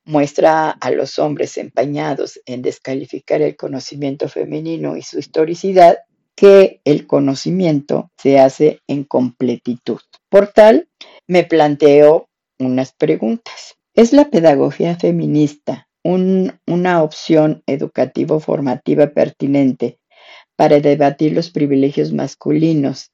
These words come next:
que descalifican, vulneran y anulan el saber de las mujeres haciendo pervivir la violencia hacia ellas, ¿cómo formular o proponer lo pedagógico feminista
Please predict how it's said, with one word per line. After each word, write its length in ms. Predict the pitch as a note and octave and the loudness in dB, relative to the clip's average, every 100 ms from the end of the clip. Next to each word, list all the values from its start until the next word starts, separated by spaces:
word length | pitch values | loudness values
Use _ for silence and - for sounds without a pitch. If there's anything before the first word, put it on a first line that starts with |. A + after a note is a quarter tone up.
| _ _ | _ _
que 120 | - | -2
descalifican, 1120 | C#3 C3+ - C3+ C3 C#3+ - E3+ E3+ - C#3+ C#3 | 0 0 -2 -2 -2 -4 -2 -2 -2 -6 -6 -6
vulneran 720 | - C#3 C#3 C#3+ C#3+ C3+ C3 | -6 -4 0 2 2 0 -2
y 180 | C#3 C3+ | -2 -2
anulan 680 | C3+ D3 D#3+ D#3 C#3 D3+ D#3 _ _ - _ _ - | -2 -2 -4 -4 -4 -6 -12 _ _ -20 _ _ -4
el 140 | C#3 | -2
saber 340 | - C#3 C#3+ | 0 2 2
de 80 | D#3+ | 2
las 180 | D#3 D3+ | 0 0
mujeres 520 | D3+ D3 D#3 D3+ D3 - | -2 -2 2 2 0 -8
haciendo 480 | B2+ C#3+ C#3 D3 | -6 -4 -2 -4
pervivir 600 | - C#3 C3+ C3+ D#3 D3+ | -2 -2 0 -2 0 0
la 160 | D3+ B2+ | 0 -2
violencia 540 | B2 C#3 C3 C3 D3 | -2 -4 -4 -4 -6
hacia 300 | C3+ D#3 C#3+ | -6 -4 -2
ellas, 440 | C3+ D3 G#3 A#3 _ _ _ _ _ | -2 -2 -4 -6 _ _ _ _ _
¿cómo 280 | B3+ C#4 D4 | 2 4 4
formular 640 | A3 F#3 D#3+ D3+ D#3+ F3+ | 4 4 2 2 2 2
o 100 | F#3+ | 0
proponer 600 | E3+ C#3+ C#3 C#3 D3 D#3+ | -2 -2 -2 0 0 0
lo 140 | F3+ | -2
pedagógico 760 | F3 C#3 C3 D3 D#3 G3 - E3+ | -2 -2 0 0 -2 -4 -8 -8
feminista 920 | E3+ F3+ F3+ F#3 E3 D3+ _ D3+ - | -4 -4 -4 -4 -6 -8 _ -4 -4